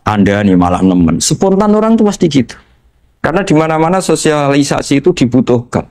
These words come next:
Ketika negara atau kiai atau tokoh mau bikin apa,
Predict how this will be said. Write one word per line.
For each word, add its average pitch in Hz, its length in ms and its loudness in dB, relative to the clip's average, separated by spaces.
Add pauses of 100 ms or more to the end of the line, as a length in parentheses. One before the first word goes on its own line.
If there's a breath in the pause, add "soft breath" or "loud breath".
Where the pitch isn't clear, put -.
Ketika 113 320 -2
negara 104 880 0 (320 loud breath)
atau 95 320 -2
kiai 98 640 2
atau 101 240 0
tokoh 101 400 -2
mau 123 160 0
bikin 123 240 0
apa, 117 320 -2